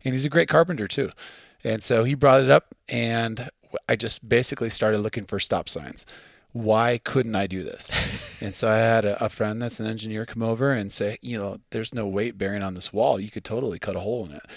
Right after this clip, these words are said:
Speaker 1: So, <laughs> so we go outside and we start looking around. There's, like, nothing in the way. There's no, like, water line. There's, you know, the gas is on the other side of the house. The power's on the other side of the house. Let's, let's do this.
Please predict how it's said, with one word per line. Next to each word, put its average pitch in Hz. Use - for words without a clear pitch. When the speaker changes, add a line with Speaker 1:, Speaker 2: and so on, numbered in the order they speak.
Speaker 1:
So, -
<laughs> -
so -
we 160
go 160
outside 143
and 180
we 151
start 139
looking 131
around. 127
There's, 143
like, 110
nothing 110
in 113
the 101
way. 110
There's 120
no, 113
like, 107
water 101
line. 107
There's, 104
you 107
know, 98
the 95
gas 87
is 113
on 104
the 98
other 101
side 117
of 104
the 98
house. 104
The -
power's 104
on 104
the 98
other 101
side 113
of 107
the 98
house. 98
Let's, -
let's -
do 117
this. -